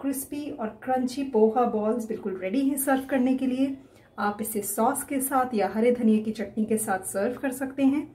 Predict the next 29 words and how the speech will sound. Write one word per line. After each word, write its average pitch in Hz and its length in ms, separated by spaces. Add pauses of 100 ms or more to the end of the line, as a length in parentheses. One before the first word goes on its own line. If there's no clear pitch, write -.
(420)
हरे 247 200
धनिया 269 320
की 269 160
चटनी 240 360
की 247 60
recipe 220 440
का 233 100
link 214 300
मैं 220 120
आपको 196 240
description 202 540
box 190 300
में 208 60 (180)
share 190 260
कर 247 160
दूंगी। 269 340 (840)
और 202 200
मैं 220 80
आपको 226 220
दिखा 220 340
देती 269 300
हूँ 320 340
कि 233 120
ये 233 140
देखिए 226 360 (840)
कितने 269 360 (1600)
crispy 226 400
हैं 269 180
ये, - 240